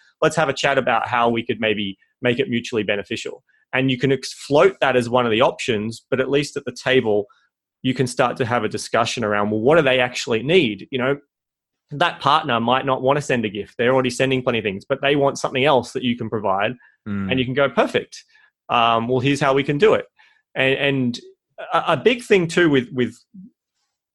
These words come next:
Speaker 1: working with coaching communities, and I've learned this,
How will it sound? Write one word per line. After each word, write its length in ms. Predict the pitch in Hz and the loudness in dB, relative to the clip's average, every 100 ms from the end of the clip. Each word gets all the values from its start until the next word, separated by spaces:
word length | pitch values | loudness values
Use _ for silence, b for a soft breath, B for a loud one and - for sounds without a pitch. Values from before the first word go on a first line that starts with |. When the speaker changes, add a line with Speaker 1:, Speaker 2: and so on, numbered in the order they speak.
| _ | _
Speaker 1:
working 440 | 131 120 156 156 120 | -4 2 2 4 -2
with 160 | 107 | -2
coaching 760 | - 180 202 - 127 98 196 214 | -2 0 0 0 -2 -2 -8 -18
communities, 720 | - 120 98 90 127 143 - _ _ | -4 -2 -2 -6 -12 -18 -20 _ _
and 100 | 104 | -4
I've 200 | 104 104 | -2 0
learned 200 | 113 113 | -2 -2
this, 240 | 107 - | -6 -8